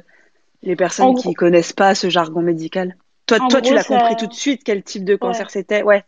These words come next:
Speaker 1: Ah bah ouais,
Speaker 2: Je suis,
Speaker 1: c'est
Speaker 2: je suis allée vérifier parce que sur le coup, en fait, j'ai compris, mais en même temps, euh, avec l'émotion et tout, je me dis, autant je,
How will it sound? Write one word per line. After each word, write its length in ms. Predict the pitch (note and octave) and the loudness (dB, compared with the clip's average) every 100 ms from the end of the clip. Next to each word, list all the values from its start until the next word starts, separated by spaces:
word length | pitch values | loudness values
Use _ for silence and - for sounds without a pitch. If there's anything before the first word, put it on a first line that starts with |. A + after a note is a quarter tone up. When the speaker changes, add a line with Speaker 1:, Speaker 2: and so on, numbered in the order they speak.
| _ | _
Speaker 1:
Ah 100 | F3 | -12
bah 160 | E3 | -10
ouais, 120 | F#3+ F3+ | -10 -12
Speaker 2:
Je 60 | - | -4
suis, 100 | C4+ | 0
Speaker 1:
c'est 160 | A#3+ | 0
Speaker 2:
je 80 | A3 | -2
suis 120 | G3 | -2
allée 140 | C4 C#4+ | 2 2
vérifier 420 | D#4 D4 C#4 D#4+ | 2 0 -2 -4
parce 180 | C#4+ C4 | -4 -4
que 100 | A#3+ | -8
sur 180 | - B3 | -4 -4
le 100 | B3 | -4
coup, 160 | D4 | -4
en 40 | C4+ | -4
fait, 140 | B3 A3+ | -4 -2
j'ai 200 | A3 A3+ | -2 0
compris, 380 | C4 - D#4+ G#4 | -2 4 2 4
mais 140 | A#3+ | 0
en 60 | A3+ | 0
même 200 | A3+ A3 | 0 -2
temps, 240 | C4 C#4+ | 2 2
euh, 320 | B3 G#3+ G#3 F#3+ | 2 -2 -2 0
avec 280 | A3 A3 A#3 | 0 0 -2
l'émotion 360 | A#3+ A#3+ A#3+ A#3+ | -2 -4 -6 -12
et 60 | |
tout, 120 | - | 0
je 60 | D4 | 2
me 60 | A3+ | 2
dis, 120 | G#3 | 0
autant 360 | A3 A#3 D4+ | -2 0 -2
je, 400 | B3 G#3+ F#3+ F3+ | -2 -2 -2 -4